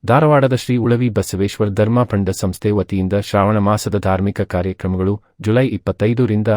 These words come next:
ಆಗಸ್ಟ್ ಇಪ್ಪತ್ನಾಲ್ಕರವರೆಗೆ ಶ್ರೀ ಉಳವಿ ಚೆನ್ನಬಸವೇಶ್ವರ ದೇವಸ್ಥಾನದಲ್ಲಿ ಏರ್ಪಡಿಸಿದೆ ಎಂದು ಶ್ರೀ ಉಳವಿ ಬಸವೇಶ್ವರ ಧರ್ಮ ಪಂಡ ಸಂಸ್ಥೆ ಅಧ್ಯಕ್ಷ ಡಾಕ್ಟರ್ ಎಸ್ ಆರ್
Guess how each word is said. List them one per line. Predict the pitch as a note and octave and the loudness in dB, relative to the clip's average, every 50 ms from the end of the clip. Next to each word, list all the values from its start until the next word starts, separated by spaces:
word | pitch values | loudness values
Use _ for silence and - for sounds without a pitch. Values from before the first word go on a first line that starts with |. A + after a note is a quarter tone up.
| G2+ - - | -2 -2 -2
ಆಗಸ್ಟ್ | G#2+ A2+ B2 D3+ - - - | -2 0 0 0 -2 -2 -4
ಇಪ್ಪತ್ನಾಲ್ಕರವರೆಗೆ | C3 A2+ G#2 - - G#2+ - A#2 A2+ A2+ A2 - B2 A2 A2 G#2 G2+ F#2+ G2 F#2+ G#2 | -4 -4 -2 -2 -2 -2 0 0 0 0 0 0 0 2 2 2 2 0 -2 -2 -4
ಶ್ರೀ | G#2 - - B2+ | -6 -4 -2 0
ಉಳವಿ | C3+ C3 B2+ A#2+ A#2+ A#2 A#2 | 0 2 2 0 0 0 -2
ಚೆನ್ನಬಸವೇಶ್ವರ | - - A#2 G#2+ G#2+ G#2 G2+ G#2 - G2 G2+ G#2+ - - - G#2 | -2 0 0 0 0 0 -2 -4 -4 -4 -4 -4 -2 -2 -2 -2
ದೇವಸ್ಥಾನದಲ್ಲಿ | G2 F#2 G2+ G#2+ A2 A2+ - - G#2+ G2+ F#2 F2+ F#2 F#2 F#2+ G2 G2 | 0 0 0 0 0 -2 -2 -2 -2 -2 0 -2 -2 -2 -2 0 0
ಏರ್ಪಡಿಸಿದೆ | G2 F#2 - - G#2+ G2 - - - F#2 | -2 -2 -2 -4 -6 -4 -6 -6 -4 -2
ಎಂದು | F2+ F2+ F#2+ F#2 E2 E2+ E2 _ _ _ _ | -2 -2 -2 -2 -4 -6 -6 _ _ _ _
ಶ್ರೀ | - - C3 | -4 0 0
ಉಳವಿ | C3+ C3 C3 C3+ C3 C3 B2 | 2 2 2 2 2 2 0
ಬಸವೇಶ್ವರ | G2+ G2+ F#2+ - G2 G2 G#2+ - - - G#2+ | 0 -2 -2 -2 -2 -2 -2 -2 -2 -2 -2
ಧರ್ಮ | G#2 G2 G#2 G2+ A2 A2+ A2+ | 0 0 0 0 0 0 -2
ಪಂಡ | G#2+ - G#2 G2 F#2+ | -2 0 -2 0 0
ಸಂಸ್ಥೆ | G2+ - - G2+ F2+ - - - A2 - - | -2 -2 -2 -4 -6 -6 -6 -6 -6 -4 -4
ಅಧ್ಯಕ್ಷ | G2+ G2 - A2+ - - - | -4 -2 -2 -4 -2 -2 -2
ಡಾಕ್ಟರ್ | - - E2+ - _ - - - _ _ _ _ _ _ _ _ _ _ _ _ _ _ _ _ _ _ - | 0 0 -2 -4 _ -10 -12 -12 _ _ _ _ _ _ _ _ _ _ _ _ _ _ _ _ _ _ 4
ಎಸ್ | C#3 C#3+ - - - | 4 4 2 0 -2
ಆರ್ | A#2+ G#2+ - | -2 -2 -2